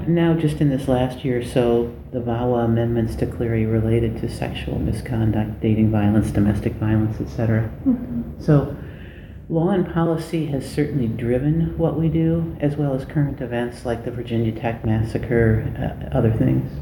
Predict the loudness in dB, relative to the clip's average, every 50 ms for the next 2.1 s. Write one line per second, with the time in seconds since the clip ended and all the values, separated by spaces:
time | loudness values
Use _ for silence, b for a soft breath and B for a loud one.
0 | -4 -4 -4 -2 0 0 0 2 2 0 0 0 -2 -2 -2 0 0 0 2 2
1 | 0 0 0 2 2 2 0 -2 -4 -2 0 0 0 0 0 0 0 0 0 -4
2 | -8 -6